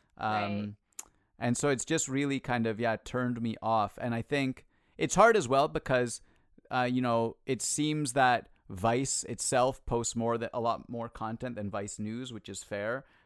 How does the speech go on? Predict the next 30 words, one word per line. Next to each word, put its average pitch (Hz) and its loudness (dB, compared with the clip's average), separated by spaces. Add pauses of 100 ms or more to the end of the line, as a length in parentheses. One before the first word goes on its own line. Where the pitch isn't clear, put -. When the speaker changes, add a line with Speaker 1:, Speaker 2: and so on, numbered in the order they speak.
(140)
Speaker 1:
But 117 -4
then, 113 -4 (1300)
like, 113 -2
th-, 110 -12
they'll, 120 -2
they'll 123 -2
go 143 0 (180)
quite 131 0 (420)
into 117 -2
some 113 0
topics 113 -2
that, 104 -4 (400)
you 110 -8
know, 101 -6 (720)
sex - -2
exploration, 110 -4
and 110 -8
it's 110 -12
like, 120 -4
that's 135 -4
fine. 110 -4 (240)
But 120 -2
if 110 0
that's 120 0
being 135 -4
posted 127 -6
next 120 -4
to 127 -6
your 110 -2
news, 123 -2